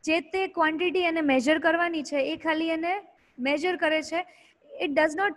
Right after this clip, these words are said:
take any decision of its own કે પછી એની પાસે કોઈ, અ, એવો control હોતો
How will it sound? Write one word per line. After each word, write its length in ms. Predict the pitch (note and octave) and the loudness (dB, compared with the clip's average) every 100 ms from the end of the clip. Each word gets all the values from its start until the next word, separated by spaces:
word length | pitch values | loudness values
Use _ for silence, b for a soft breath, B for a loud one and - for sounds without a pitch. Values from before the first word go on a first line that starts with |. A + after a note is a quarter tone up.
| - | -2
take 300 | F#4 - D#4+ | -4 -4 -4
any 120 | F4 | -2
decision 600 | C#4+ C#4+ - E4+ D#4 F#4 F#4+ F#4+ D#4 | -2 -4 0 0 0 -2 -4 -2 -2
of 160 | - | 0
its 280 | F4 - D#4+ | -4 -4 -6
own 160 | F4+ G4 | -6 -6
કે 120 | F4 | -6
પછી 300 | E4 D#4+ E4+ | -6 -6 -6
એની 280 | F4 D4+ D#4+ | -4 -6 -4
પાસે 300 | E4 E4 F4+ | -4 -4 -4
કોઈ, 300 | E4+ F#4+ A4 b b b | -4 -4 -6 b b b
અ, 120 | - C4+ C4 B3+ B3 A#3+ A#3+ - - | -6 -2 0 0 -2 -2 -6 -10 -2
એવો 200 | D4+ F4 | 0 0
control 400 | F4 D#4+ F4 E4+ | -2 -2 -2 0
હોતો 420 | D4 C#4+ F4+ A4+ | 0 0 -2 -4